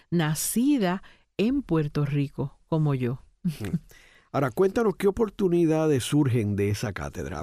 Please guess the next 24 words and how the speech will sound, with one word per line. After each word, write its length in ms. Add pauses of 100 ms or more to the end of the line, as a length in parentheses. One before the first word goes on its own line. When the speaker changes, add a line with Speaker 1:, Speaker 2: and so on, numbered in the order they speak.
Speaker 2:
Hablaste 380
de 80
la 120
cuestión, 540
el 100
aspecto 360
de 60
investigación, 920
¿no? 140
Speaker 1:
Sí. 500 (760)
Speaker 2:
Al- 160 (340)
Speaker 1:
Es, 420
es 160
muy 180
interesante 720
porque 320
la 220
cátedra 480
nos 160
permite 480
a 60
nosotros 440
los 140
profesionales, 1040